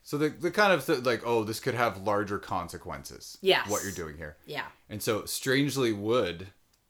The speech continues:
Speaker 1: side flies away. Uh, and we get the last scene in the episode.
Speaker 2: Yes.
Speaker 1: Which sets up the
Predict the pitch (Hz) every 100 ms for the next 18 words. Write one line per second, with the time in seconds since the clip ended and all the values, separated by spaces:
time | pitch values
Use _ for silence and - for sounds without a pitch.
0 | _ - 113 87 82 87 - 127 113 107
1 | 107 92 90 - - - - - - -
2 | - 139 123 110 101 101 - - - -
3 | _ _ 143 131 127 113 127 131 113 107
4 | 95 95 - - 95 82 - 90 82 -
5 | - - - _ _ - - - - -
6 | 120 131 - 147 135 151 127 113 127